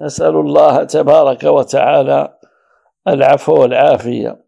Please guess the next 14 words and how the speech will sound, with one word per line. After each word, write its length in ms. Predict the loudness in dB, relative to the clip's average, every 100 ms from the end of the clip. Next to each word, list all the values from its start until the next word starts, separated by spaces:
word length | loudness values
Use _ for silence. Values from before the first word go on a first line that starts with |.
| _ _ _ -4
وإذا 360 | 0 2 2
كان 380 | 2 2 2 2
ممن 400 | -2 -4 -2 -2
يقتدى 640 | 0 -2 0 -2 2 4 4
به 460 | 2 -2 -4 -6 -12 _ _ _ _ _ _ _
فالجرم 1200 | 2 4 6 4 2 0 0 0 0 0 0 0
أشد 640 | 0 2 0 0 0 -4 _ _ _ _ _ _ _ _ _ _ _ _ _ _
وأعظم 680 | 0 2 2 0 2 0 0
عند 240 | -4 -2 -2
الله 420 | 2 0 0 -4
تبارك 560 | -4 0 0 0 -2
وتعالى، 800 | 0 0 0 0 2 0 0 -6 -10 _ _ _ _ _ _ _
لأنه 520 | 0 2 0 0 0 0 0 0 -4 -4
يصبح 640 | 0 0 -2 -4 -4 2